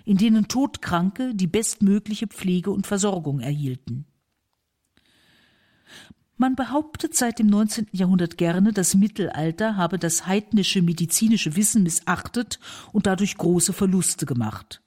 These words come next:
Das ist Unsinn. Zwar hatte der griechische Arzt Hippokrates im fünften vorchristlichen Jahrhundert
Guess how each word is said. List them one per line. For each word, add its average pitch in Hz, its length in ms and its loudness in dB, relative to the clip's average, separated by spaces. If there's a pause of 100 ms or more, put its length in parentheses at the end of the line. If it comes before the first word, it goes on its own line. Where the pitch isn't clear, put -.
(540)
Das 151 140 0
ist 202 140 -2
Unsinn. 156 560 0 (920)
Zwar 190 320 2
hatte 196 240 0
der 160 100 2
griechische 202 560 -2
Arzt 190 400 -2
Hippokrates 175 720 -2
im 147 80 0
fünften 202 560 2
vorchristlichen 180 760 -2
Jahrhundert 156 640 0